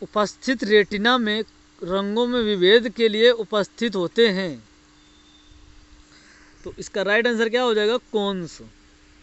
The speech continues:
चलो अगला देख लेते हैं, त्वचा का रंग किसके कारण होता है?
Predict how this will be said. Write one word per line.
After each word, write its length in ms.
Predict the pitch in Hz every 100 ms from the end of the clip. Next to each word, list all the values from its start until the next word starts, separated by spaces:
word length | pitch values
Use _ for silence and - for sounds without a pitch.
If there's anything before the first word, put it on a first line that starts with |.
| -
चलो 120 | 160
अगला 260 | 165 202 254
देख 160 | 247 240
लेते 300 | 233 208 233
हैं, 260 | 208 240 269 - - - - - - -
त्वचा 260 | 220 269
का 100 | 269
रंग 380 | 254 254 240 233 - 233
किसके 420 | 220 - 262 269
कारण 540 | - 233 214 240 262 262 - - - - - - - - - - -
होता 300 | 151 175 233 226
है? 220 | 160 151